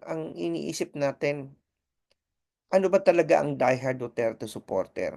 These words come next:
Nasaan ang loyalty nitong mga to? Parang katulad din ito ng mga maga na supporters ni Donald Trump. Make America Great Again. Na parang ang loyalty nila is not to the United States.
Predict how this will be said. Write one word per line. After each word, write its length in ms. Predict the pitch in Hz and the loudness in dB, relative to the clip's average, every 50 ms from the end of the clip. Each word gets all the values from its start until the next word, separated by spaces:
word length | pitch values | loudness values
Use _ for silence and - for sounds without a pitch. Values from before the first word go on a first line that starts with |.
| - 123 | -4 0
Nasaan 560 | 135 156 170 165 - - - - 127 131 131 | 0 0 0 2 0 -2 0 0 -4 -4 -4
ang 160 | 131 135 127 | -4 -4 -4
loyalty 560 | 127 120 117 127 120 117 117 113 - 131 117 | -2 0 0 0 0 -2 -4 -4 -6 -8 -6
nitong 320 | 110 107 107 - 113 101 90 | -6 -8 -8 -8 -8 -8 -8
mga 320 | 80 80 73 67 - - | -8 -10 -10 -10 -12 -12
to? 80 | - - - _ _ _ _ _ _ _ _ _ _ _ _ _ _ _ _ _ _ _ _ _ _ _ _ _ _ | -16 -16 -16 _ _ _ _ _ _ _ _ _ _ _ _ _ _ _ _ _ _ _ _ _ _ _ _ _ _
Parang 240 | 156 160 185 185 185 | 10 10 10 10 6
katulad 400 | 202 190 196 185 185 185 175 165 | 4 4 4 2 2 2 2 2
din 160 | 165 165 165 | -2 -2 -2
ito 160 | 160 - 175 | 0 0 0
ng 160 | 160 160 160 | 0 0 0
mga 240 | 156 156 160 156 147 143 139 135 | 0 2 2 4 4 4 4 2
maga 640 | - - 123 131 135 131 131 123 131 127 117 90 - _ _ _ _ _ - - - _ _ _ _ _ | 0 0 2 2 2 2 0 0 2 0 0 0 -4 _ _ _ _ _ -20 -20 -20 _ _ _ _ _
na 160 | - 127 123 | -4 -4 -2
supporters 800 | 123 - 127 - 139 127 123 127 - - 135 123 - - - 123 | -2 -2 -2 0 2 2 2 2 0 0 0 0 -2 -6 -4 -4
ni 80 | 117 113 | -4 -2
Donald 480 | 107 120 117 113 113 107 110 107 107 _ _ | -2 -2 -2 -2 -2 -2 -4 -4 -8 _ _
Trump. 320 | - 98 92 85 - _ _ _ _ _ _ _ - | -4 -4 -4 -4 -8 _ _ _ _ _ _ _ -2
Make 320 | 127 139 143 143 143 - - 127 | 2 2 2 0 0 -6 -8 -6
America 480 | 113 117 120 113 113 113 107 - 113 | -2 2 2 2 2 2 -2 -2 -4
Great 480 | 107 107 - - 101 107 101 98 _ - | -4 -4 -8 -4 -2 -2 -4 -4 _ -10
Again. 400 | 117 98 90 95 92 92 101 92 92 _ _ _ _ _ _ _ _ _ _ _ _ - | -10 -8 -8 -10 -10 -10 -12 -18 -20 _ _ _ _ _ _ _ _ _ _ _ _ -2
Na 80 | - 139 | -2 4
parang 320 | 151 196 208 208 185 180 | 6 6 6 6 4 6
ang 40 | 165 160 | 6 8
loyalty 400 | 160 165 165 156 147 160 151 147 | 8 8 8 6 4 0 0 2
nila 160 | 143 143 139 | 2 0 0
is 160 | 127 - - | -2 -2 2
not 160 | 156 147 143 | 2 2 2
to 160 | 147 143 135 117 | 2 -2 -2 -2
the 80 | 123 | -2
United 560 | 123 123 127 127 127 113 113 107 - 110 107 | -2 0 0 0 0 0 0 -2 -6 -10 -8
States. 560 | - - - - 90 73 - - - - - | -12 -12 -8 -8 -8 -8 -8 -12 -14 -14 -14